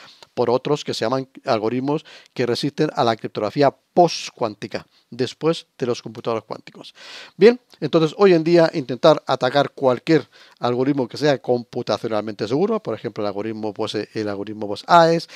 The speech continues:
eh, en criptografía del tipo simétrica, el algoritmo R S A, en criptografía del tipo simétrica, etcétera, resulta completamente imposible porque, eh, sí se podría hacer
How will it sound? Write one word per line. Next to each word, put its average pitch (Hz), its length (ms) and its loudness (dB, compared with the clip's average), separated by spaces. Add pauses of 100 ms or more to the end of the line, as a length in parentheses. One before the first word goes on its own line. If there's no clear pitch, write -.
(280)
eh, 120 420 0
en 110 140 -8
criptografía 110 540 -4
del 101 160 -10
tipo 117 280 -12
simétrica, 151 420 -2 (460)
el 127 180 -2
algoritmo 110 540 -2
R 110 260 -2
S 117 240 0
A, 139 360 6
en 117 60 -8
criptografía 110 460 -6
del 110 80 -4
tipo 120 220 -6
simétrica, 127 580 -4
etcétera, 127 400 -4 (320)
resulta 127 440 -2
completamente 123 640 -4
imposible 147 540 -2
porque, 139 460 -4 (280)
eh, 117 440 -2
sí - 300 -4
se 170 140 -2
podría 120 260 -6
hacer 123 280 0